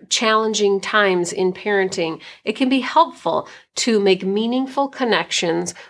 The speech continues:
with your child that can last a lifetime. Just go to kidmatterscounseling dot com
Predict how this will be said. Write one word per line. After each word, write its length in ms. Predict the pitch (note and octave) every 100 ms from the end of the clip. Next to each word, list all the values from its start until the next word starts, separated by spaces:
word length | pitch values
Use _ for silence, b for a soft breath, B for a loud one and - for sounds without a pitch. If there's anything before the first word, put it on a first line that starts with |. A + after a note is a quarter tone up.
| B
with 320 | G#3 A3+ -
your 120 | B3 A#3+
child 560 | - F3+ E3 E3 D#3+ b b -
that 140 | F#3+
can 180 | G#3 F#3+
last 360 | E3 D#3+ - D3+
a 80 | E3+
lifetime. 640 | F3 E3 - - - F3 _ b b b b
Just 260 | C4 C4+ -
go 120 | B3
to 340 | B3 G#3 E3+ -
kidmatterscounseling 1160 | - D4+ D4+ B3 A#3 A#3 - G#3+ G#3 G3 F3+ F3
dot 280 | F#3+ C4+ -
com 400 | G3 F3 E3+